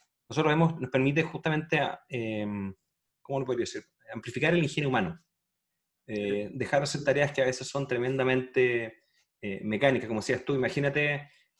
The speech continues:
Speaker 1: no sé, eh, de hecho la generación de nuestros padres que le tocaba justamente, eh, estar con máquinas de escribir mecánica, te equivocabas en una letra,
Speaker 2: Sí.
Speaker 1: había que agarrar,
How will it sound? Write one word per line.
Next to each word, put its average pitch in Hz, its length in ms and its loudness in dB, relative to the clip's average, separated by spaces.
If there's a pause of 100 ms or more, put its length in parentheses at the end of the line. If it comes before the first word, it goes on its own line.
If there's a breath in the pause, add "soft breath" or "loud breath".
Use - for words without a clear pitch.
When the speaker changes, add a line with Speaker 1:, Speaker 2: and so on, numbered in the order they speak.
(160)
Speaker 1:
no 120 140 -6
sé, - 340 -2
eh, 107 220 -4
de 120 320 -2
hecho 143 120 0
la 139 60 6
generación 147 300 2
de 135 60 2
nuestros - 180 -4
padres 175 260 4
que 131 100 -2
le 127 60 2
tocaba 139 280 2
justamente, 139 760 -2
eh, 117 180 -8
estar 127 320 -4
con 131 120 -2
máquinas 131 260 0
de 117 40 -8
escribir 123 200 0
mecánica, 123 420 0
te 110 80 -6
equivocabas 135 440 2
en 135 120 0
una 220 200 2
letra, 180 480 2 (180 soft breath)
Speaker 2:
Sí. 151 140 0
Speaker 1:
había 131 160 4
que 147 80 2
agarrar, 143 480 2